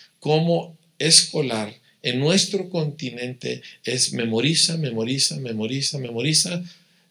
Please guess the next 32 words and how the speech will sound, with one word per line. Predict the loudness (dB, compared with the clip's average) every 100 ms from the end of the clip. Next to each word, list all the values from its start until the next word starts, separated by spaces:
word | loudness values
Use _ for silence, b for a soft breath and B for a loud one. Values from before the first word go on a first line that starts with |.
| B
pero | 4 4 4
no | 2
entiendo, | 2 2 2 2
no | 2
importa, | 2 2 2 -2 -4
tú | 2
memorízalo, | 4 4 4 4 4 2 0 0
tú | -2
vacíalo | 0 0 0 0 0 -2
en |
un | -2 -4
examen. | -2 -2 -2 -8 -14 _ b b
"Cállate, | 4 4 4 2
mocoso, | 0 4 4 4 0 0
¿quién | -2 0
te | 0
dijo | 0 -2
que | -4
puedes | 0 0 2
hablar?". | -2 -4 -8 -14 _ b b b
¿Sí? | -2 -2 -4 B B
Preguntar. | 4 4 4 2 4 4 2 -10 _ _ _ 2
Yo, | 2
yo | 4 2 4
cada | 6 8
vez | 6 6
que | 2
tengo | 2 4
una | 4 4
reunión | 4 2 0
con | 0 0
maestros, | 0 0 -2 -6 -8